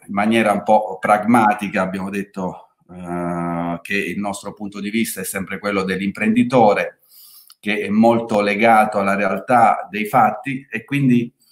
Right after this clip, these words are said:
la domanda molto, molto banale è questa. Spesso gli impre-, banale fino a un certo punto, ma non superficiale,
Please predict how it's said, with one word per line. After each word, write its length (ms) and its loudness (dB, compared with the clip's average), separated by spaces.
la 120 -6
domanda 440 4
molto, 760 0
molto 380 -2
banale 420 0
è 80 -6
questa. 480 -4
Spesso 640 0
gli 100 -4
impre-, 340 -4
banale 420 0
fino 120 -8
a 20 -6
un 60 -6
certo 260 -10
punto, 300 -6
ma 80 -4
non 120 -4
superficiale, 720 -6